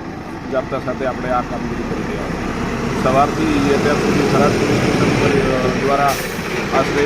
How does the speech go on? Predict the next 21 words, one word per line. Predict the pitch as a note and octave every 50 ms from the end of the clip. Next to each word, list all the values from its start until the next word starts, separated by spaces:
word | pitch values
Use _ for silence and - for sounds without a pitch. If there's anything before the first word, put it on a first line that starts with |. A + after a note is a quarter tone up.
| D3 C#3+ C3
વીસેક, | C3+ C#3 - D#3+ - - D3 D3
અ, | D3 D3 D3 C#3+ C#3+ D#3+ D3+
ઈસમો | - - D3 C3 C#3 C#3 C#3
વિરુદ્ધ | C#3 C#3+ C#3 - -
કાયદેસર | C3+ C3 C3 C#3 C3+ D3 C#3 -
કાર્યવાહી | C3+ C3 C3+ C3 C3 C3+ B2+
કરવામાં | C3 C3+ C3+ C3+ B2+ C3+ C3+ C3
આવી | C3+ C3+
છે. | C#3 C#3 C3+ C3 B2 B2
પ્રોહિબિશન | B2+ - - - - C#3 C3+ C3+
એક્ટની | C3 - - - - - - B2+ B2+ - C#3 C3+ C3 C3 C3 C3 B2+ A#2 B2
ધારાઓ | B2 A#2+ B2 B2+ B2+
હેઠળ | B2+ A#2 B2+ B2+ B2
એમના | B2 B2 B2+ B2 B2
વિરુદ્ધ | A#2+ A#2 B2 A#2+ - -
કાયદેસર | A#2+ A2+ A#2+ A#2+ - -
કાર્યવાહી | - - - - - - -
કરવામાં | - - - - - - -
આવી | - - -
છે | - - - - - - - - - - - - - A#2+ A#2+ B2 B2
અને | B2 B2+ B2 B2+